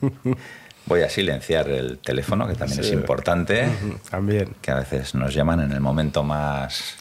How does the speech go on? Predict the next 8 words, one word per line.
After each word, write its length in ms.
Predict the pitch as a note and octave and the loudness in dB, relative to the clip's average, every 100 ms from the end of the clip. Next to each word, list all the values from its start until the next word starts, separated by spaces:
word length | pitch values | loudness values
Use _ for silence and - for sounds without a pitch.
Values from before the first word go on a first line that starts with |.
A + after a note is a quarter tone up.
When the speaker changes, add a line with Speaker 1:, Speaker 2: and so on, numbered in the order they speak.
| - - - - - | -16 -12 -10 -8 0
Speaker 1:
Menos 140 | A2+ | 4
Speaker 2:
más 160 | G#2+ A2+ | 4 6
Speaker 1:
esperado. 220 | G2+ F#2 | 4 6
Speaker 2:
inoportuno. 540 | F2+ E2+ D#2+ C2 B1+ - | 4 2 0 -2 0 4
Speaker 1:
Ujú. 200 | A#2 G2+ G2+ - - - - - - | 6 6 4 -2 -14 -16 -20 -18 -2
Speaker 2:
Bueno, 340 | D#2+ E2+ C#2+ - - - | 2 4 2 -4 -8 -2
¿en 200 | E2 E2 | 0 4
Valle 500 | G2+ A#2+ C3+ D3 | 2 4 2 2